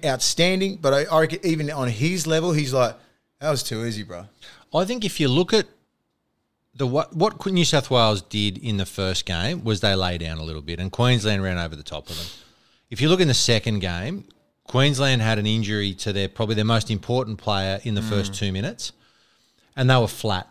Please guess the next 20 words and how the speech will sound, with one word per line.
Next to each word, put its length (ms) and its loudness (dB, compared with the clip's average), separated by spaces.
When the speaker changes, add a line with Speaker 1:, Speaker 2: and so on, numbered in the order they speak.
Speaker 2:
and 120 0
they 60 4
were 100 4
playing 340 2
away 260 0
from 220 -10
home. 320 -10
If 160 -6
you 100 2
look 120 2
at 60 2
this 160 2
Queensland 600 0
side 320 -4
now, 560 -6
they're 200 2
at 140 0
their 160 -2
home 280 2
crowd. 500 -2